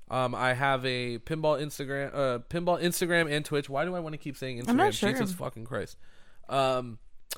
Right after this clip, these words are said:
Speaker 1: and I stream pinball. I have eleven pin-, well, I'm gonna have eleven pinball machines, um, by April. Having a brand new one come in. Um,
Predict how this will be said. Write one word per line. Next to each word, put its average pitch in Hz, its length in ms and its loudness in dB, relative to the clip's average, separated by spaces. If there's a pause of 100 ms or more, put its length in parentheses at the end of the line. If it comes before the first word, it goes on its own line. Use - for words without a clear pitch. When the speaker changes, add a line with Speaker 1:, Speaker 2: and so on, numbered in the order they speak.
(380)
Speaker 1:
and 135 320 0
I 139 140 0
stream 156 360 -2
pinball. 160 580 4
I 139 120 0
have 139 240 4
eleven 147 360 2
pin-, 151 180 -2
well, 139 320 4
I'm 127 320 -6
gonna 147 220 2
have 120 200 0
eleven 117 340 -2
pinball 120 340 -2
machines, 120 540 -8 (480)
um, 120 380 -2
by 117 220 0
April. 117 540 -4 (260)
Having 120 240 -6
a 110 40 -8
brand 123 280 -2
new 123 120 -4
one 120 180 -4
come 120 200 -2
in. 120 200 -4 (640)
Um, 123 520 -2